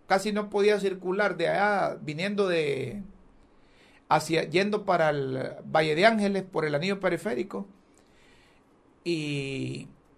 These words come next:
la gente, yo no sé si es que están ávidos de, de alegrías, de relajamiento,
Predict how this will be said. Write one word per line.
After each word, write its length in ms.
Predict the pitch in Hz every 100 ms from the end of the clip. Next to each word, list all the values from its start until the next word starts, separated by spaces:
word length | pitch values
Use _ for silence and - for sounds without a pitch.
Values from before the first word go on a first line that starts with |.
| _ _ _ _ _ _ _ _ _ _ _ _ _ _ _ -
la 180 | 139 123
gente, 680 | - 131 - - 113 - - _ _ _ _ _ _ _ -
yo 180 | 139 139
no 140 | 143
sé 140 | 143
si 120 | 139 151
es 80 |
que 120 | 147 156
están 580 | - 143 147 147 - -
ávidos 560 | - 127 147 160 160 131
de, 220 | 123 120
de 120 | -
alegrías, 840 | 120 117 120 123 160 160 147 - - _ _ _ _ _ _ _ _ _ -
de 180 | 117 131
relajamiento, 1040 | 127 135 127 117 113 131 165 160 151 156